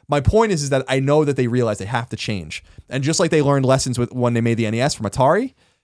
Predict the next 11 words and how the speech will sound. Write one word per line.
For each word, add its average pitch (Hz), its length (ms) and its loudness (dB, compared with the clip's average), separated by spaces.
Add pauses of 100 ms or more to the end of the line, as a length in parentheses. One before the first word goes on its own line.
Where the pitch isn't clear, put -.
and 135 140 -2
just 147 180 0
like, 131 280 2
uh, 107 420 0
they 120 240 0
might 117 220 0
have 113 100 -2
learned 113 220 -2
some 117 120 -4
lessons, 110 540 -4 (300)
uh, 107 360 2